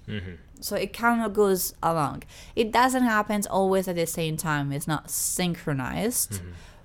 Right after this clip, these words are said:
Speaker 2: but it does recall the history classes.
Speaker 1: Okay. I just wanted to go on that side tangent about what you guys see when it comes to history.
Speaker 2: Yeah,
Speaker 1: But,
Speaker 2: that's
Speaker 1: um,
Speaker 2: fine.
Speaker 1: um, the other thing I wanted to talk about is professors.
Speaker 2: Yes.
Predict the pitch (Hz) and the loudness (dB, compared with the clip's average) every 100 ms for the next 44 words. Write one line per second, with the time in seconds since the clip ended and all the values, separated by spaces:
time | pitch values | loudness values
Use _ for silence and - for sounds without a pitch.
0 | - 196 185 180 170 170 185 165 - 160 | 2 4 4 0 0 0 2 0 0 -2
1 | 151 156 143 - 67 - - - - - | 0 -2 -4 -4 -8 -12 -12 -10 -8 -4
2 | - - - 190 - - - - - - | -6 -4 -6 -6 -8 -14 -20 -20 -20 -20
3 | - - 120 120 117 101 95 98 92 90 | -20 -2 2 4 2 -2 -2 -2 -2 -4
4 | - 92 - 95 90 90 85 - - - | -2 -2 -4 -6 -6 -6 -6 -8 -14 -20
5 | - 104 87 87 90 90 85 - 90 87 | -10 -8 -6 -6 -8 -6 -6 -6 -8 -8
6 | 85 - 85 82 87 82 92 95 104 - | -8 -10 -12 -10 -10 -8 -8 -10 -12 -20
7 | - 208 - 87 85 85 82 226 - - | -16 -12 -6 -4 -2 -2 -4 -8 -14 -20
8 | - - - - - 113 98 95 98 127 | -20 -20 -20 -20 -10 -6 -4 -4 0 2
9 | 131 113 98 - 95 92 85 85 - - | 2 0 0 -2 -2 0 0 0 -4 -14
10 | - 104 92 87 85 87 - - - - | -8 -4 -2 -4 -6 -8 -8 -10 -14 -20
11 | - - - 208 - 80 - - - - | -12 -4 0 0 0 -4 -4 -12 -18 -20
12 | - - - - - - - 208 - - | -20 -20 -20 -20 -20 -20 -8 -6 -4 -6
13 | - | -12